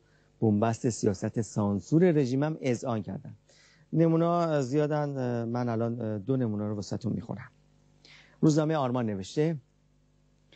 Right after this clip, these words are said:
«آنچه این جایگاه را برای شجریان رقم زده، رفتار او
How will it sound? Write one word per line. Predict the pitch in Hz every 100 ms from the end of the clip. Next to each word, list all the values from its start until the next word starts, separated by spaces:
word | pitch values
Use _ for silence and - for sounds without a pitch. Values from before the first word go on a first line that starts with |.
| _
«آنچه | - 202 214
این | 220 240
جایگاه | 190 175 135 123 110
را | 113
برای | 104 110 107 101
شجریان | - 123 113 101 104 98
رقم | 101 101 101
زده، | 92 98 127 165
رفتار | 135 110 - 151 190
او | 196 170 196